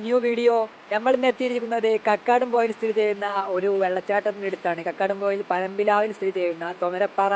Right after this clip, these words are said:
എന്ന സ്ഥലത്തുള്ള ഒരു വാട്ടർഫാളിൻ്റെ അടുത്താണ് നമ്മൾ ഇന്ന് ലൊക്കേറ്റ് ചെയ്തിരിക്കുന്നത്, അവിടെ എത്തിയിരിക്കുന്നത്. അപ്പോ എൻ്റെ വീഡിയോ ആദ്യമായിട്ടാണ് നിങ്ങൾ കാണുന്നതെങ്കിൽ ചാനൽ സബ്സ്ക്രൈബ് ചെയ്യുകയും തൊട്ടടുത്ത് കാണുന്ന ബെൽ ഐക്കൺ കൂടി ക്ലിക്ക് ചെയ്താൽ ഞാൻ അപ്ലോഡ് ചെയ്യുന്ന പുതിയ വീഡിയോസ്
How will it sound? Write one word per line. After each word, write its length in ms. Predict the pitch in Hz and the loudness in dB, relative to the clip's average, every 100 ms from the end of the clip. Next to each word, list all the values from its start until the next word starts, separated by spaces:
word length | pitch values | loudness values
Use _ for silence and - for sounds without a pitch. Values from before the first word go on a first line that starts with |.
| 196 | 0
എന്ന 140 | 180 180 | -4 -8
സ്ഥലത്തുള്ള 400 | 170 160 165 165 165 160 | -6 -4 -2 -4 -4 -4
ഒരു 100 | 165 | -2
വാട്ടർഫാളിൻ്റെ 580 | 160 156 170 175 180 175 | -2 -4 -6 -6 -6 -6
അടുത്താണ് 280 | 165 170 165 156 | -6 -8 -8 -8
നമ്മൾ 200 | 156 170 165 | -8 -6 -6
ഇന്ന് 240 | 160 185 214 | -8 -8 -2
ലൊക്കേറ്റ് 340 | 165 - 160 156 | -4 -4 -6 -4
ചെയ്തിരിക്കുന്നത്, 380 | 151 147 147 151 | -6 -6 -8 -6
അവിടെ 160 | 151 160 | -4 -6
എത്തിയിരിക്കുന്നത്. 420 | - 151 147 151 185 - - - - - - - - 190 | -6 -8 -6 -8 -10 -16 -20 -20 -20 -20 -20 -14 -4 -2
അപ്പോ 200 | - 233 233 - - - 185 | 2 2 2 -2 -18 -6 -4
എൻ്റെ 180 | 214 247 | 2 4
വീഡിയോ 240 | 240 240 240 214 | 4 4 6 6
ആദ്യമായിട്ടാണ് 640 | 214 240 240 240 247 233 220 | 4 2 2 2 4 2 2
നിങ്ങൾ 160 | 214 208 | -4 2
കാണുന്നതെങ്കിൽ 500 | 190 190 196 190 220 208 | 2 2 -4 -6 -8 -2
ചാനൽ 200 | 190 185 185 | -2 -2 -4
സബ്സ്ക്രൈബ് 460 | 185 - - 220 233 | -6 -6 0 2 2
ചെയ്യുകയും 380 | 208 190 180 185 - - - | 2 0 -2 -6 -12 -14 -2
തൊട്ടടുത്ത് 380 | 190 190 247 233 | -2 0 0 4
കാണുന്ന 320 | 226 226 214 208 196 - - - | 4 2 0 -6 -6 -16 -20 -4
ബെൽ 180 | 196 220 233 | 0 2 2
ഐക്കൺ 180 | 233 220 | 0 -2
കൂടി 140 | 220 214 | -2 -2
ക്ലിക്ക് 220 | 196 - | -4 -2
ചെയ്താൽ 260 | 196 190 196 - 180 | 0 2 0 -2 -4
ഞാൻ 100 | 214 208 | 0 0
അപ്ലോഡ് 360 | - 214 233 233 | 0 0 0 2
ചെയ്യുന്ന 240 | 214 208 - | 0 -2 -2
പുതിയ 220 | 190 202 226 | -2 0 0
വീഡിയോസ് 360 | 208 190 180 | 0 0 0